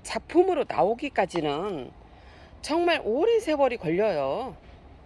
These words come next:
"사다 키우면 되지요? 사다가 팔면 되지요?" 그런 질문을 하시는 분들도 있겠지만은요. 재주가 있어요, 제가.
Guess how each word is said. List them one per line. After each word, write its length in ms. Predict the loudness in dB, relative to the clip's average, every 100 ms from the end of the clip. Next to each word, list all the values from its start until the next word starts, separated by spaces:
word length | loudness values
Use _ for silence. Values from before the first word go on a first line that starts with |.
| -20 -20 -20 -20 -20 -20 -20 -20 -20 -20 -20 -20 -20 -20 -20 -20 -20 -20 -20 -20 -20 -20 -20 -20 -20 -20 -20 -20 -20 -20 -20 -20 -20 -20
"사다 400 | -10 -2 4 4
키우면 440 | 4 4 4 4 2
되지요? 400 | -2 2 4 4
사다가 420 | 0 0 2 2
팔면 420 | 0 2 2 2
되지요?" 680 | -2 -2 2 2 2 -2 -4 -14 -20 -20 -20 -20 -20 0
그런 320 | 2 2 0
질문을 440 | -2 0 0 -2
하시는 320 | -4 -4 -2 0
분들도 560 | -2 -2 -2 -2 -2
있겠지만은요. 1200 | -4 -4 -6 -4 -4 -4 -4 -6 -6 -6 -6 -8 -10 -14 -20 -20 -20 -20 -20 -20 -20 -18 -18 -20 -18 -18 -18 -16 -6
재주가 460 | -2 0 2 2
있어요, 460 | 0 -2 -4 -2 -4
제가. 640 | -4 -4 -4 -4 -6 -8